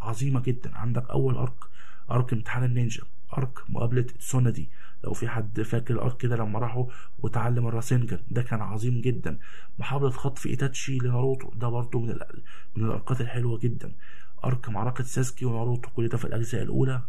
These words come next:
او في الجزء الاول بتاع ايه، ناروتو العادي، ده كان ارك عظيم جدا. ماشي، ال-، الارك بتاع ساسكي وناروتو والمعركة بتاعتهم كانت حلوة، لان الارك ده حصل فيه معركة ناروتو وساسكي، وكمان حصل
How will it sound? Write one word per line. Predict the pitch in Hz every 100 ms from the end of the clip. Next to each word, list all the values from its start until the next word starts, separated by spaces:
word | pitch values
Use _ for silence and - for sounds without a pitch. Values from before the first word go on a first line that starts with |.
| -
او |
في | 110
الجزء | - - 120
الاول | 113 120 123
بتاع | - - 107
ايه، | - 120 123 - - -
ناروتو | 110 123 120
العادي، | 107 104 - -
ده |
كان | 120 113
ارك | - 127 - - - -
عظيم | - 101 120 113
جدا. | 113 - 78
ماشي، | 98 110 120
ال-، | - -
الارك | 107 123 123
بتاع | 123 -
ساسكي | - 127 123 113
وناروتو | 107 117 127 123
والمعركة | 107 - - 113 104 123
بتاعتهم | 120 117 123 113
كانت | 110 127 127
حلوة، | 131 139 139 - - -
لان | - 117
الارك | 117 - -
ده | 127
حصل | 123 135 - 117
فيه | - 131
معركة | 113 113 127 127
ناروتو | 110 120 139 170 180 - - - -
وساسكي، | 113 139 139 - 175
وكمان | - 104 127 131
حصل | 127 139 156 139